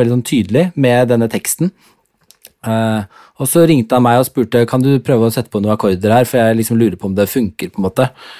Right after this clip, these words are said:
Og så skrev, spilte jeg noen akkorder på gitaren, og så sendte jeg til han, og så ble jo det akkordene på låta, og liksom,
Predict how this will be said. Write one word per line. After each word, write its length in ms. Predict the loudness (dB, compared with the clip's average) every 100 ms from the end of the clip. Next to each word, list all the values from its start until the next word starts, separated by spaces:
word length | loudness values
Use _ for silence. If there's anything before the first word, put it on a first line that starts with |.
| -20 -20 -20 _ -6
Og 100 | -2
så 120 | 0 0
skrev, 320 | 2 2 2
spilte 320 | 0 0 0
jeg 100 | 0
noen 140 | 2 2
akkorder 240 | 0 -2
på 140 | -2 -2
gitaren, 320 | 0 0 -2
og 60 | -2
så 120 | -2
sendte 260 | -2 -4 -6
jeg 80 |
til 100 | -4
han, 140 | -4 -4
og 60 |
så 160 | -4 -4
ble 140 | -2 -2
jo 60 | 0
det 120 | 0
akkordene 460 | -2 -2 -4 -4 -4
på 100 | -2
låta, 520 | -2 -2 -4 -2 -2
og 80 | -2
liksom, 400 | -4 -4 -4 -6